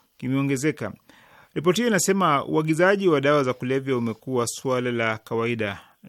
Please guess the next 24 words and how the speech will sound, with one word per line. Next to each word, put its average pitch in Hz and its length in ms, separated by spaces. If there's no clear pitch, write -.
nchini 107 360
Saudia, 107 600
eh, 104 220
kadiri 120 260
kwamba 139 360
nchi 131 180
hiyo 131 160
sasa 127 300
inaweza 120 340
kutajwa 117 360
kuwa 120 240
ni 113 160
mji 127 260
mkuu 120 260
wa 123 100
dawa 117 320
za 107 100
kulevya 107 520
Asia 104 280
Magharibi 127 420
au 135 140
Mashariki 139 400
ya 135 80
Kati. 151 380